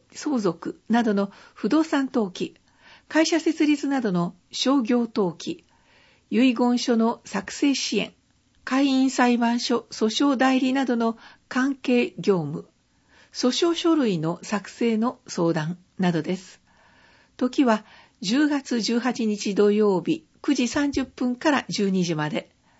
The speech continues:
ところはスカイワード朝日、クスノキホールB。対象者は市内在住、在勤、在学の方です。問い合わせ先は県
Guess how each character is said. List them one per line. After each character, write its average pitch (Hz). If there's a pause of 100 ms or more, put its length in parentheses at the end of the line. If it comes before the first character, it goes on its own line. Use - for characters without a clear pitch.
(540)
と 214
こ 220
ろ 208
は 202 (160)
ス -
カ 247
イ 262
ワ 233
ー 220
ド 220
朝 185
日、 - (140)
ク 214
ス 302
ノ 302
キ 262
ホ 226
ー 160
ル 156 (140)
B。 185 (840)
対 285
象 320
者 262
は 247 (300)
市 247
内 160
在 180
住、 185
在 208
勤、 240 (100)
在 165
学 156
の 156
方 156
で -
す。 - (720)
問 254
い 269
合 254
わ 247
せ 254
先 247
は 240 (520)
県 233